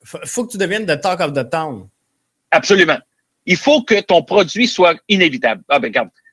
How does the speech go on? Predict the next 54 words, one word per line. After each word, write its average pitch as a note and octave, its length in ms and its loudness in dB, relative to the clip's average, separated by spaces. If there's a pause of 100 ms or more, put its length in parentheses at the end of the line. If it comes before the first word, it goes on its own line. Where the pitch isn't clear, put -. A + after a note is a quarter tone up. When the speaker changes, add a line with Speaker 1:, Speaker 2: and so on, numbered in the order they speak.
Speaker 2:
tu - 80 -16
peux E3+ 120 -2
pas, G3+ 140 4
pas D#3+ 140 4
en C3 40 0
parler C#3 280 2
le C3+ 60 0
lendemain, B2+ 320 0
toi C3 300 0
et A2+ 40 -4
moi. F3+ 260 0 (240)
Tu - 80 -14
peux F3 120 -2
pas G#3 120 4
non E3 220 2
plus E3+ 340 -4 (220)
pas F3+ 100 4
en E3 60 2
parler D3 300 0
au C#3 80 -2
bureau C3+ 460 -2 (140)
avec C3 260 -2
les C3+ 140 -2
gens D#3 180 0
du, A#2 220 -12
qui - 120 -20
travaillent C3+ 240 4
avec A#2 180 -2
toi. A#3 180 0 (220)
Tu G3 100 -2
peux F3+ 40 -2
pas, G#3 140 2
pas, G#3 160 2 (100)
tu - 100 -16
peux C3+ 60 -12
pas, G3 100 2
pas E3+ 140 4
rater C3+ 380 -2
le A#2 80 -6
match. E3 320 0
Ça A#2 80 -14
se - 80 -20
peut B2+ 100 -6
pas A#3 140 2
rater C#3+ 240 -2
le C3 60 -6
match. D#3+ 260 -4
Comment C#3+ 140 -6
t'as D3+ 100 -6
fait - 100 -4
pour C3 100 -4
rater A#2+ 180 -4
le A#2 60 -12
match ? D#3 200 2